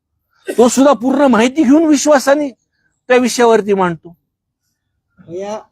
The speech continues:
Speaker 2: देशमुख कुटुंबाला प्रत्येक वेळेस न्याय मागण्यासाठी किंवा न्याय मिळवण्यासाठी आंदोलन आणि उपोषण करावं लागतं.
Speaker 1: हीच वस्तुस्थिती आहे ना, हीच वस्तुस्थिती आहे की काही लोकांमुळंच,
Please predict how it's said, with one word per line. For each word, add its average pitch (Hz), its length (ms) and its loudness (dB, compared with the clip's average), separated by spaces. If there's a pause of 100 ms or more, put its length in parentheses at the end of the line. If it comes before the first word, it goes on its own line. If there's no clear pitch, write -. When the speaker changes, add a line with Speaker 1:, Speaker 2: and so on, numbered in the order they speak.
(120)
Speaker 2:
देशमुख 190 300 -12
कुटुंबाला 196 460 -14
प्रत्येक 190 400 -18
वेळेस 190 260 -10
न्याय 185 140 -16
मागण्यासाठी 175 500 -16
किंवा 175 180 -14
न्याय 175 140 -20
मिळवण्यासाठी 175 500 -16
आंदोलन 170 460 -18
आणि 170 120 -20
उपोषण 165 380 -20
करावं 151 140 -20
लागतं. - 640 -20 (880)
Speaker 1:
हीच 196 220 0
वस्तुस्थिती 165 800 -2
आहे 127 140 -4
ना, 110 140 -10 (1000)
हीच 208 300 0
वस्तुस्थिती 160 840 -4
आहे 135 440 -4
की - 200 -20 (180)
काही 214 320 2
लोकांमुळंच, 208 760 0